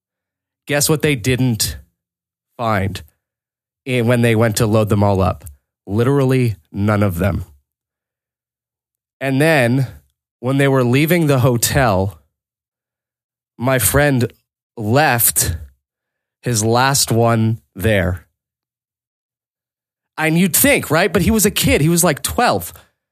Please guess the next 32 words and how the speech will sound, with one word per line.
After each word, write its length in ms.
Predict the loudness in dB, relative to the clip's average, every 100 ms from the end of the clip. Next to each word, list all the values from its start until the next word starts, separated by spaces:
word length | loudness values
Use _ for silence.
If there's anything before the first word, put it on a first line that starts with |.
| _ _ -8
Um, 360 | -2 0 0 0
I 160 | 0
know 140 | 2 2
of 100 | 2
stories 360 | 2 2 2
of, 200 | 0 0
like, 340 | 0 0 -4 -4
kids 240 | -2 0
who 120 | 0
are 100 | 0
thirteen, 540 | 0 0 0 0 0 0
fourteen, 500 | 0 0 0 -2 -4 _ _ -8
diabetics, 720 | -4 -2 0 0 0 0 -2 -4 -16 _ -6
uh, 180 | -2 0
who 80 | 2
may 140 | 2
not 160 | 2 0
even 180 | 0
know 100 | 0
how 60 | 0
to 60 | 0
take 180 | -2 -2
care 180 | 0 0
of 140 | 0
their 300 | 0 0 0
own 160 | 0 0
insulin 460 | 0 0 0 0 0
because 280 | 0 0
their 100 | 0
parents 380 | 0 0 0 0
may 160 | 0 0
have, 140 | -2